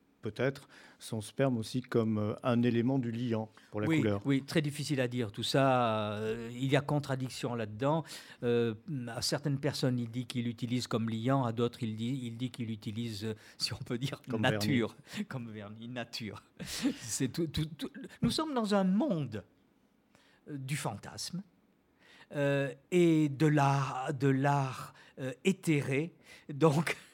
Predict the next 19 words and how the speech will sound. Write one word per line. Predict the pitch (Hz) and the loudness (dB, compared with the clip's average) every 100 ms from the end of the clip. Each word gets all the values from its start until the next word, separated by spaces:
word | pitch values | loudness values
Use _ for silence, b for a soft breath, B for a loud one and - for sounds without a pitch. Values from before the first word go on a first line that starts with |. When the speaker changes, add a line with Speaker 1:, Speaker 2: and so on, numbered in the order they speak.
| - | -8
Speaker 2:
<laughs> | 165 - - - - - - | -6 -6 -10 -16 -18 -14 -4
euh, | 190 196 208 B _ 185 | -4 -4 -8 B _ 4
à | 180 | 4
chacun | - 175 - 214 | 4 2 4 4
d'entre | 175 165 - 151 | 4 0 0 0
nous | 151 185 247 - B B - | 2 0 -2 -6 B B -12
de | 135 127 117 165 | -12 -12 -4 -4
faire | 143 - 214 180 | -2 6 6 6
sa | - 156 | 2 0
propre | 143 180 - | 2 0 2
interprétation | 160 151 147 156 143 135 - 202 220 | 0 0 -2 -2 -2 -2 0 0 2
et | 180 160 151 151 | 2 2 2 0
de | 139 131 120 139 139 - _ _ | -2 -8 -2 0 -2 -10 _ _
tirer | - 160 165 | -6 -2 0
ses | 156 147 135 | 0 -2 -4
propres | - 139 139 | -8 -14 -14
conclusions. | 120 120 110 113 98 87 - - | -14 -14 -10 -12 -12 -16 -20 -14
Speaker 1:
Alors, | 117 107 - - | -10 -8 -8 -10
euh, | - | -14